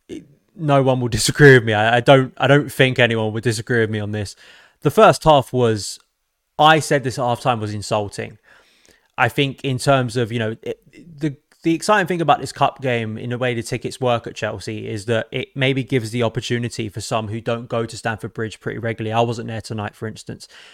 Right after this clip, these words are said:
To go to Chelsea, to experience Chelsea, for some people, it may have been their first game tonight. And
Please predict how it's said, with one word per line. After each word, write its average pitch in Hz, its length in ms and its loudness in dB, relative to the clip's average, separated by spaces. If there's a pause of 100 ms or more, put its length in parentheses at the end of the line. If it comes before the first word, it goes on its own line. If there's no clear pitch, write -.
(380)
To 147 100 -4
go 160 220 2
to 143 120 -10
Chelsea, 123 640 -2
to 131 120 -8
experience 135 580 -2
Chelsea, 117 600 -6
for 127 120 -8
some 151 260 -2
people, 123 300 -4
it 113 100 -6
may 123 140 -4
have 120 120 -4
been 117 160 -6
their 113 100 -6
first 113 320 -6
game 113 240 -4
tonight. 104 380 -6 (1500)
And 135 540 -2